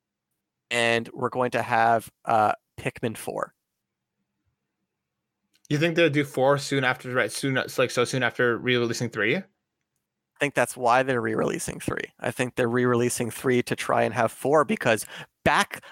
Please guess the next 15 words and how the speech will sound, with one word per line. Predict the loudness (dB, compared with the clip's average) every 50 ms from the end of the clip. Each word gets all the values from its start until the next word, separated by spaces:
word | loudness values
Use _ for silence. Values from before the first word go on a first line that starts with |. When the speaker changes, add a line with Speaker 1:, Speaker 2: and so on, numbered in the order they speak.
| -2
Speaker 1:
like, | 2 2 2 2 2 -2
five | -8 -8 -6 -2 0 2 4 4 2 2 0 -2
years | -2 0 0 2 2 0
ago, | 0 0 2 4 4 4 4 2 -2 -8 _ -20 -18 -4
there | 0 0
was | 0 2 0
an | -4 -4 0
interview | 0 2 2 2 0 0 -2 -2 -2
with | -2 -2 -2
Miyamoto | -2 0 0 2 2 2 2 2 2 2 2 0 0 -2 -4 _ -18 -20 _
who | -6 -6
said | -4 0 0 0 2
that | 2 0 -2 -2 _ -10
Pikmin | -2 -2 -2 -2 0 -2 -2 -2
four | -2 0 0 2 4 4 4 4 2 0